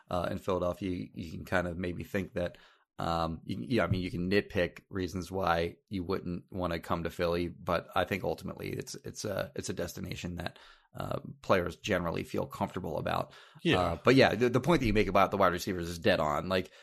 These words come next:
Speaker 1: the fact, the fact of the matter is they're the most run heavy team in the N F L. <laughs> So, like, if you're, if you're trying to, you know, in-, the cap is gonna rise substantially in, uh, twenty twenty-three and then also probably in twenty twenty-four.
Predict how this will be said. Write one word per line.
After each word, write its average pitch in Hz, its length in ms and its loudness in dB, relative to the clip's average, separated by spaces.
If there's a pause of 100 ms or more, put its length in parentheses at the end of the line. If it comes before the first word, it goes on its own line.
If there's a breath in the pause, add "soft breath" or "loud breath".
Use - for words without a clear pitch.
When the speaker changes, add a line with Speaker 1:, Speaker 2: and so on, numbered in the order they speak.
(140 soft breath)
Speaker 1:
the 143 100 4
fact, 131 380 6
the 151 60 2
fact 139 260 6
of 104 60 0
the - 20 2
matter 98 300 4
is 92 140 -2
they're 107 220 6
the 101 160 -4
most 110 300 0
run 107 160 4
heavy 95 220 -2
team 110 180 0
in 104 60 4
the 101 100 2
N 95 80 2
F 95 140 0
L. 92 260 6 (120)
<laughs> - 120 -20
So, - 260 6 (140)
like, 185 220 8 (260 loud breath)
if 160 140 10
you're, 170 180 10
if 151 160 4
you're 139 140 8
trying 160 320 10
to, 113 300 8
you 139 100 2
know, 107 260 4 (380)
in-, 113 200 2 (100)
the 143 440 -2 (120)
cap 175 260 4
is 123 80 0
gonna 117 160 2
rise 104 500 6
substantially 92 880 -2 (220)
in, 98 340 2 (340)
uh, 87 220 2
twenty 98 260 -2
twenty-three 92 440 -2
and 92 120 -2
then 90 120 0
also 90 280 0
probably 85 380 0
in 85 60 -6
twenty 92 220 -4
twenty-four. - 560 -4